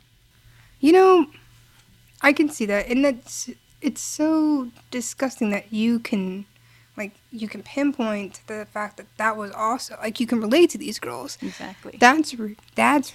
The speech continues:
Speaker 1: ridiculous in this society.
Speaker 2: It's scary.
Speaker 1: That's scary.
Speaker 2: And this is the issue the girls are finding themselves in.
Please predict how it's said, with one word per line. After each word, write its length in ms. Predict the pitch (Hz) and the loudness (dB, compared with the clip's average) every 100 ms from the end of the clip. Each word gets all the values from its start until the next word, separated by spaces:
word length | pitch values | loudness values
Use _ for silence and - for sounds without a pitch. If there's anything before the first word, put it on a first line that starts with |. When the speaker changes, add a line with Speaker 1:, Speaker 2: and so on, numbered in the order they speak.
| - | -12
Speaker 1:
ridiculous 680 | 185 185 208 226 185 - - | -10 -6 -6 -6 -10 -10 -12
in 120 | 180 | -12
this 120 | 185 | -12
society. 460 | - - - - - | -14 -14 -14 -12 -16
Speaker 2:
It's 120 | 247 | -10
scary. 520 | 196 202 254 180 - | -6 -2 0 0 -2
Speaker 1:
That's 260 | 196 226 - | 0 0 0
scary. 640 | - 294 349 175 180 240 _ _ _ _ _ _ _ _ _ _ - | 2 4 4 0 -4 -10 _ _ _ _ _ _ _ _ _ _ -6
Speaker 2:
And 340 | 226 214 214 | -2 0 0
this 160 | 226 - | 0 0
is 120 | 381 | -2
the 200 | - - | 0 2
issue 380 | 220 - 254 247 | 0 0 0 2
the 120 | 214 | 2
girls 460 | 190 180 185 190 190 - | 2 0 0 -2 -2 0
are 400 | 185 185 180 190 | 2 2 0 -4
finding 400 | - 185 185 180 | -4 -2 0 -2
themselves 580 | 175 - 170 180 180 - | -4 -6 -8 -8 -12 -12
in. 340 | 220 208 208 | -10 -8 -8